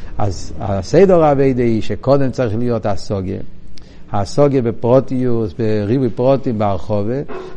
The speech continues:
אה, ואחר כך, אחרי שהוא הגיע להסוגיה בפרוטיוס, אז צריך לעשות את הנקודת התמציס,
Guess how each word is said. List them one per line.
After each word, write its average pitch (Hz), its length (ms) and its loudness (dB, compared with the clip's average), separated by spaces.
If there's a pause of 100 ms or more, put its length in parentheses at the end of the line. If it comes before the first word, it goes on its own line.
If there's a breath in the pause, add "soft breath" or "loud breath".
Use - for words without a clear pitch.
(140)
אה, 110 280 2
ואחר 110 360 0
כך, 160 320 6
אחרי 131 380 2
שהוא 127 340 0
הגיע 131 400 0
להסוגיה 135 800 0
בפרוטיוס, 165 840 2 (400 soft breath)
אז 131 200 4
צריך 131 300 2
לעשות 135 340 2
את 120 80 0
הנקודת 113 520 -2
התמציס, 110 800 -4